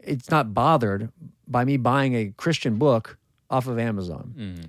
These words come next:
Speaker 1: If it bothers yours, don't do it.
Speaker 2: Mm-hmm.
Speaker 1: And if I'm your friend and, and you're around me, tell me. I'll respect it, right?
Speaker 2: Right.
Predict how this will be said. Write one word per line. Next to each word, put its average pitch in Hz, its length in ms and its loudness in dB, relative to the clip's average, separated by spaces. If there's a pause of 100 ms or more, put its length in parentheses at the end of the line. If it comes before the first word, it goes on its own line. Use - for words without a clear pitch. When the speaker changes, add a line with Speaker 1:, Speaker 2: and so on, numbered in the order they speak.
(140)
Speaker 1:
If 143 140 -2
it 135 100 2
bothers 147 380 4
yours, 190 220 4
don't 156 200 0
do 262 160 0
it. - 140 -6 (240)
Speaker 2:
Mm-hmm. 90 240 -14
Speaker 1:
And 135 100 0
if 139 140 2
I'm 165 140 4
your 156 100 2
friend 180 320 2
and, 123 240 2
and 123 140 -2
you're 135 140 4
around 127 260 4
me, 220 200 2 (200)
tell 269 200 6
me. 226 220 0 (540)
I'll 131 140 0
respect 220 460 0
it, - 160 -10
right? 113 360 -2
Speaker 2:
Right. 85 240 -10